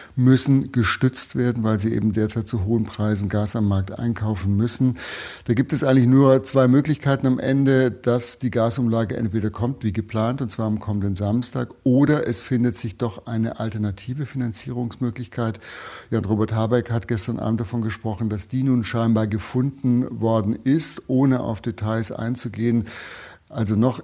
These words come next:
ist kein weißer Rauch aufgestiegen offiziell. Ähm, da muss man sicherlich nochmal den heutigen Tag abwarten. Aber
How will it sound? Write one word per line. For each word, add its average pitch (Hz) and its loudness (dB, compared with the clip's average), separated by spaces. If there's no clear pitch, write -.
ist - 0
kein 110 0
weißer 104 0
Rauch 107 0
aufgestiegen 123 -2
offiziell. 110 -4
Ähm, 107 -2
da 107 -6
muss 110 -2
man 107 -2
sicherlich 107 -4
nochmal 107 -2
den 104 -2
heutigen 104 -6
Tag 98 -6
abwarten. 107 -6
Aber 101 -4